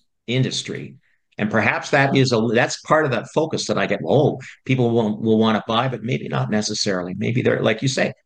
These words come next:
you go to Paris, nobody owns anything. They just rent. I guess the problems we have here in the G T A are really problems of success, really, at the end of the day. And Vancouver, uh, the U S is a different animal, I think.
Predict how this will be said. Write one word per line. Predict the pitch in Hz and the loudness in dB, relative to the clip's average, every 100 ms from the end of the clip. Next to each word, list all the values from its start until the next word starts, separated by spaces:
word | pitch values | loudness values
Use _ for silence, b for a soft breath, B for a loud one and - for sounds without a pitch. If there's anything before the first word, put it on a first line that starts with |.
| _ - | _ -8
you | 113 | -2
go | 120 | -2
to | |
Paris, | 104 143 170 104 110 - | -2 -2 -2 -4 -8 -10
nobody | 110 131 90 | -6 -4 -6
owns | 95 95 | -6 -10
anything. | 87 - - 120 | -10 -10 -6 -4
They | 120 | -4
just | - - | -8 -6
rent. | 101 107 - - _ _ _ _ _ _ _ _ _ _ | -4 -4 -8 -18 _ _ _ _ _ _ _ _ _ _
I | 175 | -2
guess | 262 247 | 0 -2
the | 240 | -4
problems | - 165 160 143 | 0 0 0 -6
we | 139 123 | -4 -2
have | 120 113 | -2 -2
here | 120 | -2
in | 113 | -2
the | 110 | -2
G | 110 | -4
T | 107 110 | -2 0
A | 104 | 2
are | 104 | 2
really | 110 131 127 | 2 2 0
problems | - 117 113 107 104 | -2 0 2 0 -2
of | - | -6
success, | - - - - 85 117 - - _ _ - | -6 -4 -2 0 0 0 -4 -6 _ _ -8
really, | 98 71 - - | -8 -8 -12 -14
at | 98 | -2
the | 104 | 0
end | 101 92 | 2 0
of | 90 | -4
the | |
day. | 87 78 76 95 - b b | -4 -2 -2 -4 -10 b b
And | 208 202 | -6 -2
Vancouver, | 139 139 135 110 98 104 127 B B B | 0 0 0 -2 0 -2 -2 B B B
uh, | - 101 104 | -2 0 2
the | 113 | 2
U | 151 175 | 4 4
S | 165 - | 2 2
is | 135 - - - | 0 -2 -8 -4
a | 110 | -2
different | - 110 104 87 | 0 0 2 0
animal, | 90 92 92 90 | -2 -2 -4 -4
I | 87 | -4
think. | 90 101 110 | -2 0 0